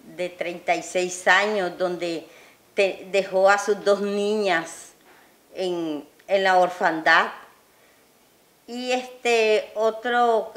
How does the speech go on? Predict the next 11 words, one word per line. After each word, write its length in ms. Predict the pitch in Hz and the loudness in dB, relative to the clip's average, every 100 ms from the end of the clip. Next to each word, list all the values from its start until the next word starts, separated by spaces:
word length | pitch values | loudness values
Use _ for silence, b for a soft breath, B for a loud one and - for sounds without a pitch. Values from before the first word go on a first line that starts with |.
| - | -4
el 200 | 202 196 | -4 -2
caso 440 | 190 180 - 226 | -2 -2 0 -2
de 680 | 214 220 202 185 170 - - | 2 2 2 2 -2 -6 -10
es-, 180 | 180 190 - - _ B B B | -6 -6 -8 -20 _ B B B
ayer, 720 | 170 170 180 190 214 220 - | -2 0 2 6 6 4 -2
cómo 340 | 214 190 196 202 | 0 2 2 -2
sucedieron 1000 | - 202 190 175 175 175 185 190 196 196 b b b b | -6 -6 -4 -4 -4 -4 0 0 -2 -10 b b b b
el 260 | - 175 170 | -10 -8 -6
hecho 380 | 175 - 202 190 | -10 -6 -4 -2
de 180 | 185 | -4
que 640 | 185 - 175 170 160 147 | -6 -8 -6 -4 -6 -8